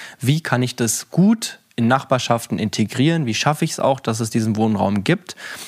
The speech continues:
Weil, ähm, ich selbst bin auch in einem Einfamilienhaus groß geworden und wollte dann ausziehen. Und wenn ich in Biesdorf bleiben möchte, dann werde ich mir nicht sofort ein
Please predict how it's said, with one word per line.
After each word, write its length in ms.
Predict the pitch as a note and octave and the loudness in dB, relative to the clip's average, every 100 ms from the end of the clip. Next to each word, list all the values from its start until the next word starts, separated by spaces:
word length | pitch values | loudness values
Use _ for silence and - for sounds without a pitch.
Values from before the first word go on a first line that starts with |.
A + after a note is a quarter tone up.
| - - | -16 0
Weil, 500 | A#2 A#2+ B2+ B2+ G2+ | 2 4 2 2 0
ähm, 240 | A#2+ A#2+ - | 2 0 -2
ich 120 | - | 0
selbst 240 | C3+ C#3 | 0 0
bin 80 | C3+ | 0
auch 200 | A2+ B2+ | 2 0
in 120 | - B2 | 0 2
einem 140 | A#2+ G#2+ | 2 2
Einfamilienhaus 640 | C3+ D#3 C3+ C3 B2 - | 2 0 0 2 0 -2
groß 260 | - B2 B2+ | 0 0 0
geworden 400 | C#3+ D3 D3+ C#3 | 0 2 0 -2
und 160 | B2 | 0
wollte 220 | A#2 B2 | 0 0
dann 180 | B2 C3 | 0 2
ausziehen. 460 | - F3 - - A#2 | 2 2 0 0 0
Und 80 | G#2+ | 2
wenn 100 | A#2 | 0
ich 80 | |
in 140 | A2+ A2 | 0 0
Biesdorf 540 | C3+ - C3+ B2+ - | 0 2 0 0 -6
bleiben 520 | - G#2+ B2 C#3+ C#3+ | -2 0 0 -2 -2
möchte, 320 | C#3 D3 - D3 | 0 0 -2 -2
dann 100 | A#2+ | 0
werde 120 | B2+ | 0
ich 100 | C#3 | 0
mir 80 | C3 | 0
nicht 140 | B2+ | 0
sofort 400 | B2 - B2 C#3 | -4 0 0 2
ein 240 | C3+ B2+ | -2 -2